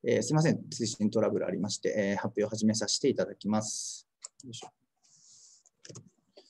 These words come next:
えー、こちらは発明の概要になるんですけれども、えー、私たちはこの度、低分子からペプチド拡散といった中分子までの幅広い、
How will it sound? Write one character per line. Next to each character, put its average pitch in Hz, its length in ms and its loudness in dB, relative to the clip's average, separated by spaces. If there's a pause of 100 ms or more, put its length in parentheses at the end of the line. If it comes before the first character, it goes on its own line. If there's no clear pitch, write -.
(340)
え 131 100 0
ー、 - 20 -
こ 139 100 2
ち 165 100 0
ら 180 120 10
は 185 340 6
発 - 260 -4
明 156 200 4
の 139 140 4
概 131 280 6
要 123 380 4
に 135 160 2
な 131 120 4
る 107 80 2
ん 92 40 0
で 85 100 -4
す - 100 -6
け 92 100 -10
れ - 140 -8
ど 120 80 -4
も、 139 360 0 (340)
え 117 140 2
ー、 113 40 4
私 120 260 2
た 156 100 4
ち 143 120 2
は 110 80 8
こ - 140 2
の 139 140 4
度、 101 480 2 (180)
低 175 240 6
分 185 240 6
子 - 460 -2
か - 160 -4
ら 107 340 2 (180)
ペ 123 100 -4
プ - 120 -14
チ 160 140 -4
ド 160 120 4
拡 131 240 -8
散 147 240 0
と 147 120 0
い 139 80 -4
っ - 20 -14 (140)
た 123 240 0 (320)
中 - 180 2
分 196 180 6
子 139 140 4
ま 95 160 4
で 82 220 -6 (120)
の 131 200 0
幅 143 240 2
広 202 280 6
い、 101 220 2